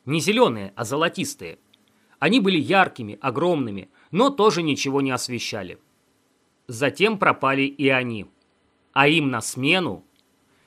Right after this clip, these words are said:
им на смену с земли вдруг стала подниматься вверх тонюсенькая ниточка света,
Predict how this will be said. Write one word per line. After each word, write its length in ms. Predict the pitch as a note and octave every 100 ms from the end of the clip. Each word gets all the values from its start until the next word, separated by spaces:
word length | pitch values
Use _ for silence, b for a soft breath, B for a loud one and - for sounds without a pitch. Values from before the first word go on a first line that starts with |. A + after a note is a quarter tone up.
| _
им 200 | G#3 G#3+
на 100 | F#3
смену 400 | - G#3 A#3+ G3+
с 40 | C3
земли 360 | G#2 D3 F#3
вдруг 280 | F3+ E3 D#3
стала 300 | - D#3 D3+
подниматься 580 | D3+ B2 C#3+ D3 - C3+
вверх 420 | G#2 B2+ G3 -
тонюсенькая 720 | - B2+ F#3 A#3+ G3+ F#3+ F3+ D#3
ниточка 420 | C#3 C3+ - C#3
света, 520 | - B2+ B2+ F#2+ F#2